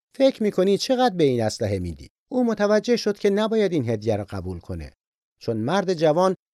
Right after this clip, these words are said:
این اسلحه رو به او نداده بود، بلکه به خدا داده بود. فروشنده تفنگ نمیتونست این حقیقت رو بپذیره که یک شکارچی تفنگ خودش رو هدیه داده و فکر می‌کرد که شبان موعظه‌ای کرده که اون شکارچی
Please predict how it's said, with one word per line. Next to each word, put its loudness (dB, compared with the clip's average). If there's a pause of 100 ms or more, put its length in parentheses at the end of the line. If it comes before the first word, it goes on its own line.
این -4
اسلحه -2
رو 0
به 0
او 2
نداده -2
بود، -16
بلکه -6
به -2
خدا 0
داده -2
بود. -20 (840)
فروشنده -2
تفنگ 0
نمیتونست 0
این -2
حقیقت 0
رو 0
بپذیره -2
که 0 (380)
یک -4
شکارچی 0
تفنگ -2
خودش -4
رو -4
هدیه 0
داده 2 (360)
و 0
فکر 0
می‌کرد 2
که -2
شبان 0
موعظه‌ای 2
کرده 0
که -2
اون -2
شکارچی 0